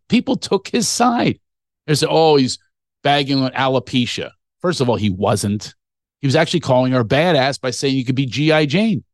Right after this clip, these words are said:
That's a cool compliment. You're a badass. But everybody twisted it.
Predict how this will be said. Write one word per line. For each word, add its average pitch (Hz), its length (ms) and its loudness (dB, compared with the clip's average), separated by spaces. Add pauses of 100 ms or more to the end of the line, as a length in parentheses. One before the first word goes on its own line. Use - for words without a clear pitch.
That's - 160 -2
a 170 80 0
cool 196 480 2
compliment. 208 760 -2 (1040)
You're 214 200 2
a 208 40 4
badass. 226 840 0 (280)
But 95 100 -8
everybody 139 360 2
twisted 196 540 0
it. 247 180 2